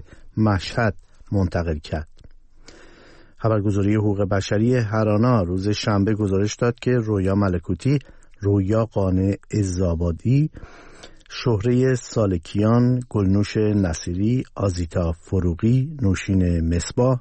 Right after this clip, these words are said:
سهیلا احمدی، فریدهٔ مرادی و یک زن با هویت نامعلوم با دریافت ابلاغیه‌های جداگانه احضار و در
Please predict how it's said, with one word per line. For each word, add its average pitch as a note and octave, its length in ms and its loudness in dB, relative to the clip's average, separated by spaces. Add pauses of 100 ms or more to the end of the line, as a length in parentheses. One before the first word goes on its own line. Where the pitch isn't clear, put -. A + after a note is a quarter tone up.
(120)
سهیلا F2 560 0 (120)
احمدی، G2+ 560 0 (340)
فریدهٔ B2 580 2
مرادی D3 500 2 (320)
و A#2 80 0
یک A2 340 -2 (100)
زن D3 320 2
با C3 140 0
هویت F#2+ 480 -2
نامعلوم F2+ 640 2 (360)
با B2 140 2
دریافت G2+ 460 0
ابلاغیه‌های F#2 1000 0
جداگانه E2+ 500 -2 (160)
احضار E2+ 460 -2
و E2+ 120 -4
در E2 200 -4